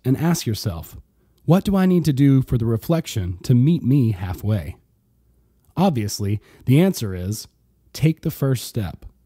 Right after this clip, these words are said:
What would the first step be in your case? Silly snails only consider their actions when they are standing in front of a normal mirror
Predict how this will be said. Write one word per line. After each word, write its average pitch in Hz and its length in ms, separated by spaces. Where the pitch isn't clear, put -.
What 165 240
would 190 160
the 147 80
first 160 360
step - 280
be 87 360
in 95 160
your 87 140
case? - 540
Silly 233 340
snails 151 520
only 135 240
consider 135 520
their 110 160
actions 107 580
when 135 180
they 135 140
are 139 100
standing 185 560
in 151 100
front 151 280
of 143 80
a 151 40
normal 156 380
mirror 107 400